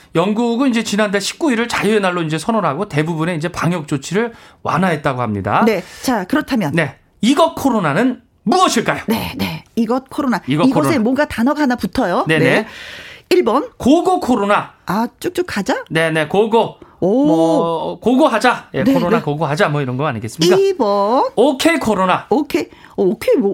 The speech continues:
Speaker 2: 코로나한테 뭘 오케이를 할 게 있어.
Speaker 1: 뭐,
Speaker 2: 그쵸?
Speaker 1: 코로나, 오케이.
Speaker 2: 네.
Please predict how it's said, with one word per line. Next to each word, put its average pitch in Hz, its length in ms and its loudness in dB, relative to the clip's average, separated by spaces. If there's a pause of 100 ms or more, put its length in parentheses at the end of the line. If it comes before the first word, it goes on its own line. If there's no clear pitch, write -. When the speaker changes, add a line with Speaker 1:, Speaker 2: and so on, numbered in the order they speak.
Speaker 2:
코로나한테 453 480 -2
뭘 240 220 2
오케이를 247 420 -2
할 214 60 -4
게 190 140 -6
있어. 175 220 -6
Speaker 1:
뭐, 147 540 0
Speaker 2:
그쵸? 180 480 -2
Speaker 1:
코로나, 185 420 -4
오케이. 220 160 2
Speaker 2:
네. 185 220 -2